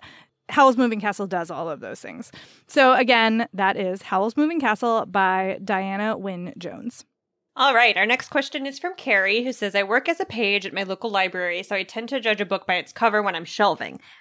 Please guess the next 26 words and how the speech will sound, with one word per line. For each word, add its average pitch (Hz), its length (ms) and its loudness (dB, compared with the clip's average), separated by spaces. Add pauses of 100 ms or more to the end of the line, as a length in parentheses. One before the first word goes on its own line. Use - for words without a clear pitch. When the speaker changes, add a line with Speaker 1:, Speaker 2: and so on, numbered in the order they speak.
Speaker 2:
I 208 80 -2
look 214 160 2
at 214 60 -4
the - 40 -16
cover 208 220 -4
first, - 420 0
then 190 140 0
read 180 140 -8
the 180 80 -10
title, 240 340 4
then 190 160 -6
read 175 140 -8
the 170 60 -14
synopsis. - 600 -10
If - 100 -18
the 214 80 -6
cover 254 300 2
doesn't 285 220 -4
catch 220 320 -2
me, 214 140 0
I 127 40 -2
usually 208 420 -4
don't 190 280 0
read 185 180 -10
the 180 80 -10
synopsis. - 560 -14